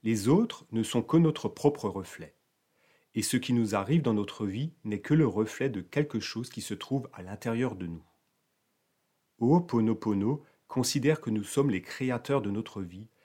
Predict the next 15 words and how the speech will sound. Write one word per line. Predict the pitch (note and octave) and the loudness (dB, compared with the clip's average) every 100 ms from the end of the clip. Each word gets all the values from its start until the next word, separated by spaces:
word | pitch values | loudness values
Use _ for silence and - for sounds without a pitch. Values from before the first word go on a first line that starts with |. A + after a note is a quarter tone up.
| _ - | _ -10
et | G#2+ | -4
de | G2+ | -4
tous | - G3 | -2 2
les | D#3+ A2 | 4 4
événements | A#2+ A2+ A2+ D3 | 4 4 4 2
qui | D3 G2+ | 0 -6
la | A2+ | -6
composent. | - F2 - D#2 D2+ _ _ _ _ _ _ _ _ _ _ _ _ _ | -8 -12 -14 -18 -20 _ _ _ _ _ _ _ _ _ _ _ _ _
C'est | - B2 | -4 2
notre | A#2 A2 A2 | 2 2 -2
pensée | - F2+ - - E3 | -2 -4 -2 0 -2
qui | - | -2
façonne | G#2 - A2 - C3 | -8 -2 -2 0 0
le | G2 | 0
monde. | F2 D#2 D2 | -4 -8 -16